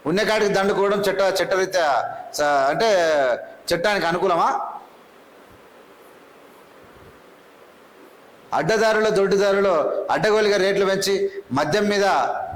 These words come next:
మద్యాన్ని కింద మీద చేసడం చట్ట సహితమా? ఏందో ఏమో నాకు అర్థం కాదు. ఈ, ఈ కేసీఆర్, కేసీఆర్ యొక్క ఎదురుదాడి అనేది ఇక ప్రజాస్వామ్యాన్ని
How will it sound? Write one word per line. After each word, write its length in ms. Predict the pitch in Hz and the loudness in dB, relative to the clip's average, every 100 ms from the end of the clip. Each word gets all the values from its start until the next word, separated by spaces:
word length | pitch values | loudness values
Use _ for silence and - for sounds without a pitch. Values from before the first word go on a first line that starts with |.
| - | -6
మద్యాన్ని 360 | 147 165 214 208 | -2 0 -2 0
కింద 180 | 190 | -2
మీద 240 | 202 202 196 | 0 0 0
చేసడం 300 | 196 185 190 180 165 147 139 127 107 95 - - - | 0 0 0 0 0 0 0 0 -2 -6 -16 -12 -4
చట్ట 140 | 175 226 | -2 0
సహితమా? 680 | 202 185 196 175 226 - - - - - - - - - - - - - - - - - - - - - - - - | 0 0 2 0 0 -2 -10 -16 -20 -20 -20 -20 -18 -18 -16 -16 -16 -20 -20 -18 -14 -12 -12 -16 -20 -20 -20 -18 -4
ఏందో 420 | 117 156 202 214 | 0 0 2 2
ఏమో 200 | 220 208 | 2 2
నాకు 280 | 185 175 147 | 2 0 0
అర్థం 300 | 151 175 180 | 0 0 0
కాదు. 440 | 170 151 180 - - - - | 2 2 0 -2 -8 -14 -4
ఈ, 100 | 127 | 0
ఈ 460 | 147 151 156 165 - | 2 2 2 0 0
కేసీఆర్, 880 | 160 190 202 196 175 180 165 151 - - - - | 0 0 2 2 2 2 2 2 -2 -8 -18 -4
కేసీఆర్ 600 | 175 202 233 220 208 202 | 0 0 0 2 2 2
యొక్క 300 | 196 190 190 | 2 2 0
ఎదురుదాడి 720 | 180 156 196 190 185 175 170 | 2 2 2 2 2 2 2
అనేది 580 | 156 156 151 160 107 - - - - | 2 0 0 -2 -4 -10 -20 -20 -6
ఇక 120 | 165 | -4
ప్రజాస్వామ్యాన్ని 1080 | 160 151 202 202 190 180 175 170 170 143 117 | 0 0 2 0 0 0 0 0 -2 -2 -6